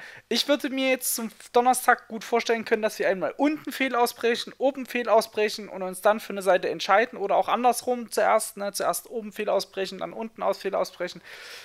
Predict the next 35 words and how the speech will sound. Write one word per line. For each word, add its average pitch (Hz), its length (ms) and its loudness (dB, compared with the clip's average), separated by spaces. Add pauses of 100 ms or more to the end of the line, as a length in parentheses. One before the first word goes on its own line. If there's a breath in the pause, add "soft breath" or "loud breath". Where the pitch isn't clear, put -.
(200 loud breath)
Aber 165 140 0
irgendwie 226 240 4
fehlt 247 360 -2
hier 226 100 6
noch 214 120 -2
so - 120 -6
ein 202 120 -6
bisschen 202 480 -4
ein, 185 520 -4 (600)
eine, 180 380 0
eine 165 260 -2
Art 180 240 -2
Bereinigung 202 640 4
einfach, 104 240 -8
so 180 120 -6
ein 175 200 -8
Abschluss, 165 600 0
so 170 160 -4
ein, 170 300 -12 (960 soft breath)
ja, 185 220 -4
wie 208 100 -4
ein 208 80 0
kleines 226 300 6
Finale 226 500 8
halt, 123 280 4
ne? 220 120 0
Das 208 220 -4
fehlt 214 180 -6
noch 160 100 -4
so 160 100 -10
ein 139 100 -10
bisschen. - 340 -14 (280)
Also 160 320 -4 (280 loud breath)
unten, 262 300 2
fä-, - 220 2